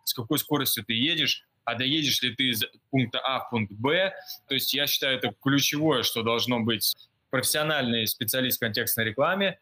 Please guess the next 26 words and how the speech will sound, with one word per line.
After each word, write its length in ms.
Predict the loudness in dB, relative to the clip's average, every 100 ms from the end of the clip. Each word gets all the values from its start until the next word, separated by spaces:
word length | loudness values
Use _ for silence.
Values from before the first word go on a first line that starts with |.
| _
дашборд 760 | -4 -2 -2 0 2 2 -2 -4
приборов, 540 | -2 2 2 2 0 -4
где 340 | -2 0 2
у 140 | 2 0
тебя 340 | 0 2 2
сколько 380 | 2 0 -2 -2
бюджета, 560 | -2 0 0 0 -2 -2
какие, 360 | -4 -2 -2
сколько 360 | -2 0 -2 -2
заявок, 520 | -2 0 2 2 2
как-, 120 | -4 -6 -4
какая 360 | -2 0 -2
конверсия 920 | 0 -2 0 0 0 0 2 2 2 2
и 120 | 0
так 220 | -2 -2
далее, 540 | 0 2 2 2 0 -4 _
и 460 | -2 2 2 2 0 0
ежедневный 600 | 0 0 0 0 2 0
анализ 340 | 0 0 -2
этих 200 | -2 -4 -2
данных, 280 | -2 0 -2
чтобы 280 | -2 -2 0
понять 440 | -2 0 0 -2
свои 500 | -4 -4 -2 0 2
возможности 720 | 2 2 2 0 -2 -4 -4
вообще. 280 | -4 -4